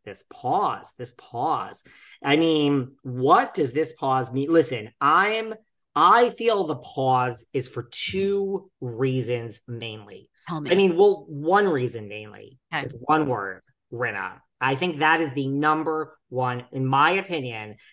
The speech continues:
Speaker 1: I think the pause is for two reasons, but the number one reason is Rinna. And I think the number two reason is darkness.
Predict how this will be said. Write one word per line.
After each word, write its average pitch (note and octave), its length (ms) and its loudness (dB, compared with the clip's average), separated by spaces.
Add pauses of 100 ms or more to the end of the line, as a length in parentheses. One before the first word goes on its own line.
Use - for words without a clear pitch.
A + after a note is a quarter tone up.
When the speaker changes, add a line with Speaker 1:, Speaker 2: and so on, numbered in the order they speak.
(140)
Speaker 1:
I D3+ 140 6
think D#3 380 -2
the C#3+ 80 -4
pause C3+ 340 0
is B2 100 -8
for C3 200 -8
two A3+ 240 -4
reasons, C3+ 400 -2
but C3 180 -8
the C3 80 -4
number D3+ 400 2
one D#3 220 0
reason A#2+ 340 -10
is A2 180 -14
Rinna. C3 460 -4 (380)
And D3 120 4
I D3+ 120 4
think C#3+ 220 -4
the C3 100 -4
number B2 280 -4
two F3+ 320 -2
reason D#3 340 0
is A2+ 140 -6
darkness. G#2+ 720 -10